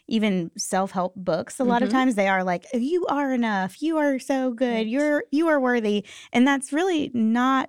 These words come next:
Speaker 1: true. <laughs> We're enough with Jesus.
Speaker 2: With Jesus, yeah.
Speaker 1: But I think that's the key, is focusing on Jesus and not ourselves,
Speaker 2: Mm.
Speaker 1: because we can,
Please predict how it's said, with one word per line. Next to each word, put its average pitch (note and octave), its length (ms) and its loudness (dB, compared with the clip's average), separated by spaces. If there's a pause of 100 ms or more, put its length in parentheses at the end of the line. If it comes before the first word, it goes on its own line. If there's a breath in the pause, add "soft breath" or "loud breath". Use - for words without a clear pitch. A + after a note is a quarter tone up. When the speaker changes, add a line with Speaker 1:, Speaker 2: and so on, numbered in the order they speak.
(120)
Speaker 1:
true. A#3+ 680 2
<laughs> - 20 -6
We're A#3+ 360 2
enough C4+ 360 0
with G#3 240 0
Jesus. G3 500 0
Speaker 2:
With G#3 80 -2
Jesus, F3+ 500 -4
yeah. F#3+ 120 -16
Speaker 1:
But A3+ 440 4
I A#3+ 100 2
think B3 240 0
that's A#3 280 0
the G#3 100 -2
key, A#3+ 320 0
is G3 160 -2
focusing F#3+ 480 -2
on F3 320 -4
Jesus F3+ 480 -2
and F#3 180 -4
not F3 160 -4
ourselves, - 680 -6
Speaker 2:
Mm. F#3+ 40 -4
Speaker 1:
because F#3 280 -2
we F#3 140 -4
can, F3+ 300 -4